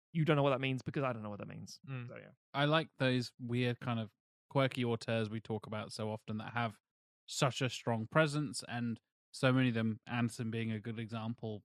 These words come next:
Speaker 3: now just have, like, full control over stuff.
Speaker 1: Yep.
Speaker 2: Mm.
Speaker 3: And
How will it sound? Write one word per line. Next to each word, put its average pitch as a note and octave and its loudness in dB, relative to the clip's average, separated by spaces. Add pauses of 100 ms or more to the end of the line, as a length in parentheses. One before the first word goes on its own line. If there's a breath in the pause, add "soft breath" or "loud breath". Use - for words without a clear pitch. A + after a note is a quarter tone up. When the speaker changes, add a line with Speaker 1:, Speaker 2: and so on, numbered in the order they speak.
Speaker 3:
now G#2+ -2
just - -8
have, A2 -6
like, G#2+ -8 (600)
full A#2 0
control A2 0
over G#2+ 0
stuff. - -8 (280)
Speaker 1:
Yep. - -4
Speaker 2:
Mm. B2 -8
Speaker 3:
And A2+ -6